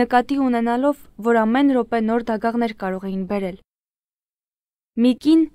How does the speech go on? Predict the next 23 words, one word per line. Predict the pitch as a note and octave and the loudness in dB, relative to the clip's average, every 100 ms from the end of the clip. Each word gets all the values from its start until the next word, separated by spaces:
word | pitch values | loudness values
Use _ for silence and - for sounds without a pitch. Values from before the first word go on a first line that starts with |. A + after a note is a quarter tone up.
| _ - _ - | _ -20 _ -2
հենած | B3+ C#4 - B3+ | 2 2 2 0
երկու | A#3+ - C#4 | 0 0 0
ուրիշ | B3 A#3 - | 0 -2 -4
կանանց | A#3 A#3+ - A#3 | -2 -2 -4 -6
թևքերի | G#3+ - A3+ G#3 | -6 -6 -4 -4
վրա, | A#3 B3+ C4+ - _ _ _ _ _ _ _ - | -2 -2 -4 -8 _ _ _ _ _ _ _ 0
գնում | B3 C#4+ C#4 B3+ | 4 4 4 2
էին | A#3 | 2
դագաղի | G#3+ G#3 G#3 G#3 | 0 0 -4 -4
հետ։ | G3 - - _ _ _ _ _ _ _ _ _ - A3 | -6 -10 -20 _ _ _ _ _ _ _ _ _ -4 0
Նա | A3+ | 2
լաց | A#3+ A#3+ - | 2 0 -2
չէր | C#4 C4 A#3+ | -2 0 -2
լինում, | G3 F3 E3 - _ _ G3+ | -4 -4 -8 -16 _ _ 0
և | A3+ G#3+ | 0 2
ոչ | B3 B3+ | 0 2
արտասուք | B3+ C4 B3+ D4 C#4 | -2 -2 -2 -2 -2
էր | A3 F#3+ | -4 -2
երևում | G3+ G3 B3 B3+ | -2 0 0 2
նրա | A3+ G3 F#3+ | 0 -2 -4
ցամաքած | A3 F#3+ F#3+ G3+ F#3 | -4 -4 -6 -6 -6
աչքերում։ | F#3 - G3+ F3+ F#3 _ _ _ _ _ _ _ _ _ - - | -8 -10 -10 -10 -14 _ _ _ _ _ _ _ _ _ -20 -4
Նա | A3+ | 0